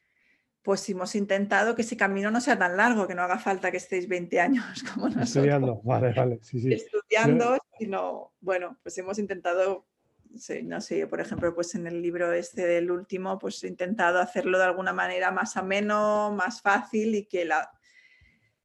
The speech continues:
Speaker 1: veáis la aplicación al deporte, pues de una manera, pues, más fácil de lo que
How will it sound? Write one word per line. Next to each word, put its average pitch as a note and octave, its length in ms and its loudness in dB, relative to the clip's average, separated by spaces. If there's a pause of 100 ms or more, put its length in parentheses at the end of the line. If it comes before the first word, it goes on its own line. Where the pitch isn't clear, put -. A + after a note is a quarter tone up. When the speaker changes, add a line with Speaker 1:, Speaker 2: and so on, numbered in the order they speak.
(120)
Speaker 1:
veáis F3 720 4
la G3 100 4
aplicación F#3+ 680 0
al E3+ 220 -2
deporte, F#3+ 800 0 (640)
pues - 220 -16
de F3 60 -8
una E3 120 -8
manera, D#3+ 380 -8
pues, - 220 -12
más F3 300 -6
fácil G#3+ 320 -4
de F#3+ 100 2
lo E3+ 160 0
que D3 840 -4